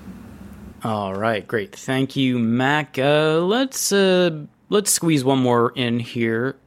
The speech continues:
Uh, it's a, sort of a two-part question, so why don't we do the first part here, and then we'll finish it up on Patreon. So this comes from D P, and, uh, D P writes, "When growing plants indoors from clones, what's the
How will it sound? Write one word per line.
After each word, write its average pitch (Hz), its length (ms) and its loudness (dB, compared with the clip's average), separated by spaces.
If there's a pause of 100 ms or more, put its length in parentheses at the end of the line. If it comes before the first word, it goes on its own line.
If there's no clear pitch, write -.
(140)
Uh, 110 380 -2
it's 131 240 -2
a, 123 180 4
sort 233 240 0
of 151 80 -2
a 127 60 2
two-part 151 580 -2
question, 107 460 -2
so 113 240 2
why 127 120 2
don't 170 120 0
we 151 80 2
do 151 160 2
the 123 120 4
first - 340 -4
part 156 260 2
here, 127 360 2
and 120 200 0
then 110 180 0
we'll 104 160 0
finish 120 380 0
it 113 60 4
up 101 260 0
on 95 240 -4
Patreon. 92 500 -6 (340)
So - 160 -4
this 120 160 0
comes 123 280 0
from 101 340 0
D 120 220 -2
P, 123 440 0 (440)
and, 110 240 0
uh, 104 320 0
D 143 180 -6
P 175 260 2
writes, - 480 0 (300)
"When 147 200 2
growing 233 280 2
plants 170 400 2
indoors 139 760 2
from 139 240 0
clones, 104 800 -2 (220)
what's 165 320 -4
the 247 200 0